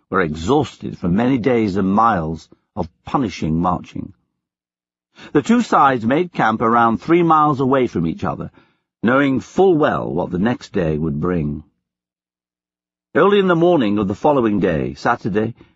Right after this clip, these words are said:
May the fourth, Edward donned his armour and divided his army into three divisions under the same leadership that had prevailed at Barnet, himself, Hastings,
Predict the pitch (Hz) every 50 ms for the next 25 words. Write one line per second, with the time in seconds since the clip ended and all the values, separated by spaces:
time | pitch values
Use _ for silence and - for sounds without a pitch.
0 | _ _ _ _ _ _ - 98 110 117 123 117 - - - - 95 78 69 -
1 | - - _ _ _ _ _ _ _ _ _ _ _ - 143 143 135 151 156 165
2 | 135 104 90 82 131 131 139 139 123 113 127 113 - - - 117 107 101 98 98
3 | 95 90 - _ _ _ _ _ _ _ _ _ _ - 117 113 110 135 113 104
4 | 147 156 180 202 185 147 120 101 95 104 98 95 110 101 101 107 117 127 135 -
5 | 160 127 - 160 165 170 156 156 139 120 143 156 120 101 98 80 69 67 65 60
6 | 69 90 98 98 104 101 113 - - 156 170 180 160 120 110 135 143 117 113 -
7 | - 113 101 92 - - - - 104 98 104 113 110 92 - 120 95 82 135 135
8 | 127 98 78 82 87 - 104 92 - - 104 95 87 73 65 - - - _ _
9 | _ _ _ _ _ _ _ - 92 85 78 - 120 123 131 139 - _ _ _
10 | _ _ - 120 123 117 - - 127 120 120 120 113 -